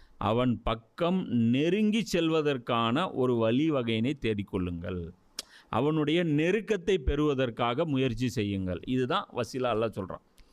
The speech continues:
இதுதான் அரபுடைய மீனிங் என்ன, அஹ், வசீலா அப்படின்னா நெருக்கத்தை, அதாவது அந்த நெஸ்-, அந்த அல்லாஹ்வுடைய நெருக்கத்திற்கு ஒரு வழியை சூஸ் பண்ணுங்க. சரி, இது, இது ஏன் அல்லாஹ் சொல்றான் ஒரு வழியை சூஸ் பண்ணுங்க அப்படின்ட்டு?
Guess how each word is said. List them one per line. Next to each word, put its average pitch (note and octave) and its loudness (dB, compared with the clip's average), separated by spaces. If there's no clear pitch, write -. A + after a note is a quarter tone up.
இதுதான் D3+ 2
அரபுடைய E3 2
மீனிங் C3+ 2
என்ன, A#2+ 0
அஹ், A#2 -2
வசீலா A#2+ 0
அப்படின்னா G#2+ -2
நெருக்கத்தை, C#3+ -2
அதாவது A#2 0
அந்த C3+ 0
நெஸ்-, A#2 0
அந்த A2 -2
அல்லாஹ்வுடைய D3+ 2
நெருக்கத்திற்கு C#3+ -2
ஒரு D#3+ 0
வழியை C3 2
சூஸ் C3 -4
பண்ணுங்க. F#2 -4
சரி, D#3+ 0
இது, D#3 2
இது D#3+ 2
ஏன் F3+ 2
அல்லாஹ் C#3+ 2
சொல்றான் A#2 2
ஒரு A2+ 2
வழியை A#2+ 2
சூஸ் A2+ -4
பண்ணுங்க G2+ 0
அப்படின்ட்டு? F#2 -6